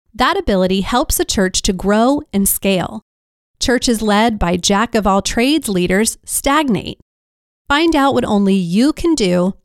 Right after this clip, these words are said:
and focus on that. Delegate the rest. Someone else is better at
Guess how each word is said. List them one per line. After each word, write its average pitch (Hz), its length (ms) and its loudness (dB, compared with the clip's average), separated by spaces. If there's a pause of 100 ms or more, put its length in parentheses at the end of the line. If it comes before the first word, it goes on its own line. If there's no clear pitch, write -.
(140)
and 208 140 2
focus 214 380 -2
on 208 180 2
that. - 240 -2 (520)
Delegate 226 600 0
the 247 100 0
rest. - 500 -2 (540)
Someone 392 340 0
else 214 260 2
is 214 140 -2
better 226 260 2
at 196 160 0